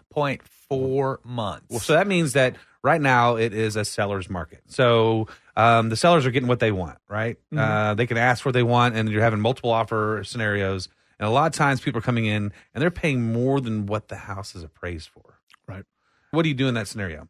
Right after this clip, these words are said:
Speaker 3: If they have the cash, I would recommend that they do it if they're going to stay put for a while, because Austin's homes value climbs so much every year.
Speaker 2: Right.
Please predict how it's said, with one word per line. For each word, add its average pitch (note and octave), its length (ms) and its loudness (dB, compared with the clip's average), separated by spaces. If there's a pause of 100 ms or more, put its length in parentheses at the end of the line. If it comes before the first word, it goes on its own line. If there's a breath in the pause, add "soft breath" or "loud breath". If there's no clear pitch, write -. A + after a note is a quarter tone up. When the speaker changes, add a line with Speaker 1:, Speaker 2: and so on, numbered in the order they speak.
Speaker 3:
If D#3 100 -6
they G3+ 80 4
have A3+ 140 4
the D#3+ 80 -2
cash, D3+ 640 0 (160)
I C#3+ 80 2
would C#3 300 -2 (100)
recommend E3 420 2
that C#3 120 -2
they C3 120 -2
do F3 240 4
it D#3 60 4
if D3 80 0
they're D3 100 -2
going C#3 240 -4
to B2+ 60 -6
stay C#3 200 -4
put - 300 -2
for - 160 -6
a B2 80 -2
while, G#2 360 -6 (260 loud breath)
because E3 260 2
Austin's D#3 440 2
homes F3 280 2
value C3+ 460 2 (160)
climbs E3+ 580 2
so B2+ 160 0
much B2+ 280 0
every A#2+ 200 -2
year. C3 300 0
Speaker 2:
Right. F2+ 300 -4